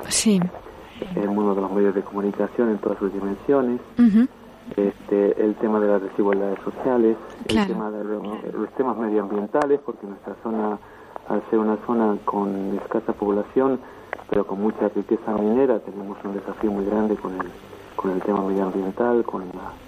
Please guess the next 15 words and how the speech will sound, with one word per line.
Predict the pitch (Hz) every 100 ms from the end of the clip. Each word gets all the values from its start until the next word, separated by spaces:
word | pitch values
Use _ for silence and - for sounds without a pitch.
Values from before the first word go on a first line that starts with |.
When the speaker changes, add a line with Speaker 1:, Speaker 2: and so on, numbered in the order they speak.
| -
Speaker 2:
el | 98
cuidado | - 101 101 98 92
de | 95
la | 95
naturaleza, | 98 104 98 117 - 113 107 - - - - - -
la | 101
contaminación | - 95 - 95 98 98 - 104
de | 101
las | 92 85 -
fuentes | 101 90 90
de | 107
agua, | 123 117 120 - - - - - - - - -
eh, | 95 90 90 90 87 82 - 101
la | 104
escasez | - 117 101 147 131